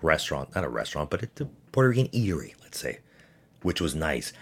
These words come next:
I didn't see anything that catered towards Nicaraguans, which is, again, a lost opportunity,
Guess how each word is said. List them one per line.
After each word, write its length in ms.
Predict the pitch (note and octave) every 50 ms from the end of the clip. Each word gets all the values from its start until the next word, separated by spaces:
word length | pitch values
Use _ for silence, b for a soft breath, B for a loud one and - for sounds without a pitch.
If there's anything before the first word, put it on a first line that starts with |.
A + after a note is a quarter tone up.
| B B B B
I 100 | D#2+ E2
didn't 260 | D#2+ F#2+ G2+ A2 A2
see 220 | - - G#2 G2
anything 380 | F#2+ G2 G2 F2 - F#2 F#2 F2+
that 240 | E2+ D2+ C#2 - -
catered 400 | - - D#2+ D#2+ - E2 C#2 -
towards 260 | - D#2 D2+ C#2+ D2+
Nicaraguans, 720 | D#2 D#2 - - D2+ C#2+ C#2 D2 D2 C#2+ C#2 C2+ D2 -
which 240 | - E2+ - - -
is, 320 | D#2+ D2+ C#2+ C#2 C#2 C2+ - -
again, 380 | - G2+ F#2+ A2 G2+ F2 E2+ E2+ - -
a 60 | E2+
lost 360 | D2 D2 D2+ D2 D2 - -
opportunity, 720 | D2+ D2 - D2+ C#2+ - - F#2 F2+ D#2+ C#2 C#2 C2+ -